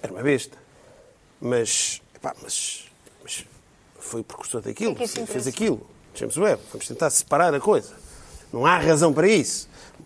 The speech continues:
Speaker 1: Nós podemos criticar a pessoa, mas agora vamos, ok, o James, não é o James Webb, vai dar, vão não mudar o nome de quê?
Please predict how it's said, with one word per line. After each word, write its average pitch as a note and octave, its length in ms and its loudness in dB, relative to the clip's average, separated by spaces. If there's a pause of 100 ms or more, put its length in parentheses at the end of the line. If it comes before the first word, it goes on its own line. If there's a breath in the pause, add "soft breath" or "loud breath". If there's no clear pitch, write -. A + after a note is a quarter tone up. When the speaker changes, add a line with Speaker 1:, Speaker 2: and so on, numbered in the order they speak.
(120)
Speaker 1:
Nós G#2+ 180 -8
podemos D3 260 0
criticar C#3+ 400 2
a D3+ 60 4
pessoa, G3+ 320 2
mas G3+ 140 2
agora F3+ 180 4
vamos, F#3+ 340 0
ok, C#3 340 2
o A2 60 -10
James, D3 260 0
não D#3+ 140 4
é F#3 60 4
o E3 60 4
James D#3 280 0
Webb, F3+ 180 2
vai D#3 200 4
dar, D#3+ 80 2
vão D#3 260 2
não E3 160 2
mudar D#3 320 2
o C#3+ 120 0
nome D3 260 0
de - 100 -12
quê? - 180 -16